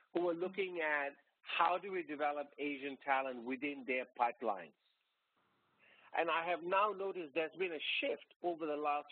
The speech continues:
few years because, in fact, now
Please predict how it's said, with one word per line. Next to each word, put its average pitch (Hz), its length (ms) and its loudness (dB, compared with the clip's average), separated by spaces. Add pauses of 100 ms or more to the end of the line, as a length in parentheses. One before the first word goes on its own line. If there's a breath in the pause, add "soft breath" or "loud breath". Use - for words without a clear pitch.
few 147 140 -2
years 139 580 -2 (760 soft breath)
because, 165 300 0
in 165 160 -4
fact, 170 240 2
now 156 480 0